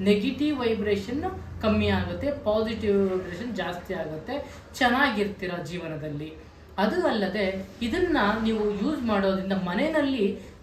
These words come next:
ದೇವರ ಕೋಣೆಯಲ್ಲಾಗಲಿ, ನೀವು ಮಲಗುವ ಕೋಣೆಯಲ್ಲಾಗಲಿ, ಈ ಸ್ಫಟಿಕ ನಿಮಗೆ ಒಂದು ತುಂಡಲ್ಲಿ ಬರುತ್ತೆ. ಈ ಸ್ಫಟಿಕವನ್ನು ನೀವು ಅದನ್ನ ಅಲ್ಲೆಲ್ಲ ಇಡುವುದು ಉತ್ತಮವಲ್ಲ, ಇಡಬಾರ್ದು. ಆ-, ಆದಷ್ಟು ಕಮ್ಮಿ ಮಾಡಿ ಮನೆಯಲ್ಲಿ. ಅದನ್ನ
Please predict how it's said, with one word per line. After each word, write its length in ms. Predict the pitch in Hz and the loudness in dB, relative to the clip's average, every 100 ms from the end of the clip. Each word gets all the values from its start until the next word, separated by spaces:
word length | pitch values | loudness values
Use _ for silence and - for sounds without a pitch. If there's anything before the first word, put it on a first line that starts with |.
| - | 2
ದೇವರ 360 | 226 247 233 | 2 4 2
ಕೋಣೆಯಲ್ಲಾಗಲಿ, 1200 | 214 - 196 190 185 170 165 165 165 185 190 - - | 0 2 2 2 0 -2 -4 -4 -2 -2 -2 -8 -4
ನೀವು 120 | 202 202 | 2 2
ಮಲಗುವ 540 | 170 180 214 254 254 | 2 0 0 -2 -2
ಕೋಣೆಯಲ್ಲಾಗಲಿ, 1200 | 185 180 175 160 156 151 151 156 190 214 - - - | -4 -6 -6 -6 -6 -6 -6 0 2 2 -2 -14 -6
ಈ 80 | 220 | -4
ಸ್ಫಟಿಕ 580 | 208 - 226 269 311 - | -4 -2 -2 0 -2 0
ನಿಮಗೆ 420 | 190 196 190 196 | 0 0 0 0
ಒಂದು 380 | 196 196 208 196 - - | 2 2 2 0 -4 -8
ತುಂಡಲ್ಲಿ 480 | 294 294 277 233 220 | 0 2 2 2 -2
ಬರುತ್ತೆ. 340 | 175 160 143 160 | -4 -6 -8 -4
ಈ 100 | 196 | -4
ಸ್ಫಟಿಕವನ್ನು 840 | - 226 226 311 277 262 220 220 | -2 -4 -2 -2 -2 -2 -2 0
ನೀವು 460 | 202 190 202 208 - - - | -2 0 0 -2 -4 -14 -6
ಅದನ್ನ 240 | 196 196 196 - - | -2 2 2 2 -6
ಅಲ್ಲೆಲ್ಲ 360 | 190 214 220 196 | -2 0 2 0
ಇಡುವುದು 580 | - 180 240 285 208 214 | -2 -4 -2 -2 0 -4
ಉತ್ತಮವಲ್ಲ, 800 | 233 233 - 247 226 190 151 151 - | -4 -8 -4 -2 -2 -2 -4 -8 -4
ಇಡಬಾರ್ದು. 600 | 208 220 170 156 143 156 | -4 -2 -2 -4 -4 -6
ಆ-, 380 | 151 156 165 190 | -6 -8 -8 -8
ಆದಷ್ಟು 360 | 196 - - | -6 -8 -6
ಕಮ್ಮಿ 240 | 214 202 208 | 0 2 2
ಮಾಡಿ 240 | 180 - | 0 -4
ಮನೆಯಲ್ಲಿ. 560 | 160 170 175 160 139 143 - - - - | -8 -8 -8 -8 -10 -10 -14 -18 -14 -2
ಅದನ್ನ 280 | 208 269 | 0 2